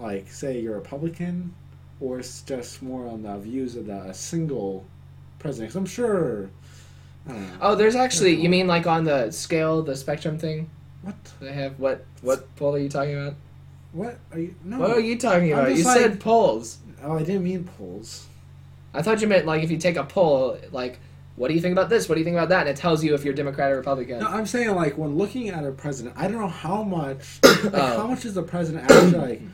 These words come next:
Speaker 1: go completely along with, like, his party? Would it not be better to look at strictly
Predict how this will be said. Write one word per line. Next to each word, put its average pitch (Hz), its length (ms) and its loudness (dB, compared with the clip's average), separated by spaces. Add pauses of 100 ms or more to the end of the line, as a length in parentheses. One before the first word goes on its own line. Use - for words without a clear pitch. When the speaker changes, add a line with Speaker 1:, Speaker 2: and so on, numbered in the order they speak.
(240)
Speaker 1:
go 180 200 4
completely 175 800 -4
along 131 800 -8 (280)
with, 160 360 -2
like, 143 220 -6
his 123 140 -12
party? 127 380 -6
Would 120 160 -6
it 143 60 -8
not 139 260 -6
be 156 120 -4
better 127 360 -6
to 143 160 -14
look 135 300 -8
at 120 160 -10
strictly 160 880 -6